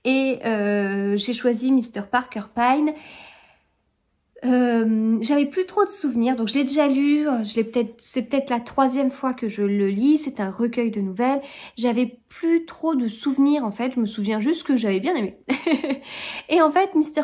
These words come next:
Parker Pine, c'est un professeur de bonheur, c'est un ancien statisticien et il utilise les statistiques, euh, au lieu de les utiliser, euh, comme il le faisait dans un bureau ministériel avec quelque chose, euh,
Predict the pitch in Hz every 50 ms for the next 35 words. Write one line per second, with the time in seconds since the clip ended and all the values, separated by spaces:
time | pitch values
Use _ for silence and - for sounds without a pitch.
0 | 294 - 370 - - - 240 220 - 240 240 269 294 294 - 262 208 - 202 190
1 | 196 196 - - 262 - 262 254 - 277 277 277 226 202 170 190 196 190 185 180
2 | 202 262 254 220 202 - - - - - - - 254 214 202 269 277 285 285 285
3 | 294 294 294 - 349 359 359 - - 269 - - 233 - - - 220 208 - -
4 | 214 208 214 233 262 269 - - - - 254 247 240 247 247 302 302 311 - 339
5 | 320 339 339 349 339 - 240 220 202 208 - 240 233 233 220 208 - - 294 349
6 | 349 - 254 202 - - - - - - _ - 214 208 202 202 202 - - 262
7 | 247 269 311 254 269 269 233 - 226 - - - 240 226 208 233 254 262 269 269
8 | 262 233 214 214 - 226 226 226 220 220 214 202 196 226 226 226 233 233 233 220
9 | 220 202 - 202 185 185 214 202 208 208 208 208 208 202 202 202 - 214 208 202
10 | 202 208 214 220 226 220 214 202 190 180 185 202 190 185 - 202 - - 214 220
11 | 226 202 202 202 190 185 180